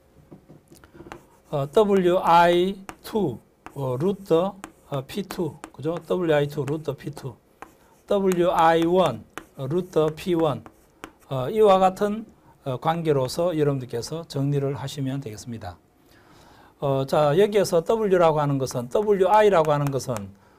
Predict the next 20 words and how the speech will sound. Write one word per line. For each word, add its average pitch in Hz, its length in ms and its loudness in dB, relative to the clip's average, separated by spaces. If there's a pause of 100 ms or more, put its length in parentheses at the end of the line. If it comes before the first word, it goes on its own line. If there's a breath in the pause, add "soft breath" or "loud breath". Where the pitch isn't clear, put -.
(240 soft breath)
어, 131 160 0
웨버 185 520 4
지수를 196 400 -2
가리키는데 139 720 -4
루트 170 540 -2
D분의, 180 640 -4 (400)
어, 127 80 -4
루트 180 380 -2
D분의 165 520 -2
H, 175 440 -6 (140)
이와 196 200 2
같은 214 340 -6
형태로, 156 540 -4 (520 soft breath)
어, 120 140 -4
루트 180 400 -2
D분의 175 480 -2
에이치지, 147 540 -4
이와 202 340 2
같은 196 220 -4
형태로, 156 560 -6